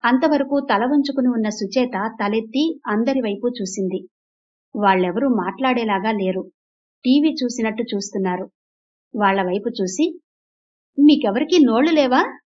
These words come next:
ఆవిడలా మాట్లాడుతుంటే మాట్లాడరే? అంది సుచేత.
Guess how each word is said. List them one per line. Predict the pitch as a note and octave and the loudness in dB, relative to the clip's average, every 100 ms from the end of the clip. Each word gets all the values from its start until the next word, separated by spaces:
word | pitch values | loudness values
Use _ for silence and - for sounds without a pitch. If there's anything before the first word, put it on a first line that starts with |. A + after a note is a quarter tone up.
| _ - | _ 0
ఆవిడలా | A#3+ B3 A3 A3+ | 2 4 4 2
మాట్లాడుతుంటే | A3 A3+ C#4+ D4 D4 C4 | 2 0 0 0 0 2
మాట్లాడరే? | D4 A3+ A#3 C#4+ D4 F#4+ A#4+ - _ _ _ _ _ _ _ | 2 2 2 2 4 2 0 -14 _ _ _ _ _ _ _
అంది | G#3+ G#3+ G3 | -4 -2 -2
సుచేత. | - F#3 G#3 F#3+ - | -4 -6 -4 -4 -6